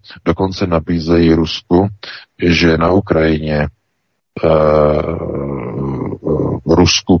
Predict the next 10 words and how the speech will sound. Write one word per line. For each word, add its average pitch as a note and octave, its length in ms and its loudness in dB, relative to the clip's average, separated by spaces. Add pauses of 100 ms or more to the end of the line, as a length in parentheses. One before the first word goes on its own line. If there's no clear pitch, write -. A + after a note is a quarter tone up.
Kyjev, E2+ 560 0
tedy D#2 280 2
Kyjev E2 480 0
odstoupí F2 760 0
Ruské E2 380 0
federaci D#2+ 560 2
další D#2 560 -2
území. D2+ 500 -4 (440)
Nikolajevskou G2+ 920 2
oblast, E2 420 -6